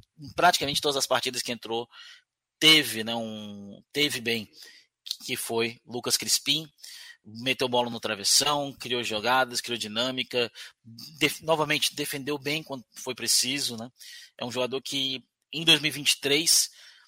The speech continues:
é, vem mostrando o que a gente não viu em dois mil e vinte e dois. Então, pra mim, o Lucas Crispim não foi só o melhor do Fortaleza, ele foi o melhor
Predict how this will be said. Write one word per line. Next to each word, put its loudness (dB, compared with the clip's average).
é, 0
vem 2
mostrando 0
o -10
que 2
a 6
gente 2
não -2
viu -2
em -2
dois 0
mil -8
e -8
vinte -2
e -4
dois. -4
Então, -4
pra -2
mim, -2
o 0
Lucas 0
Crispim -4
não -6
foi 0
só 4
o -2
melhor 0
do -6
Fortaleza, 0
ele -12
foi -10
o -8
melhor 0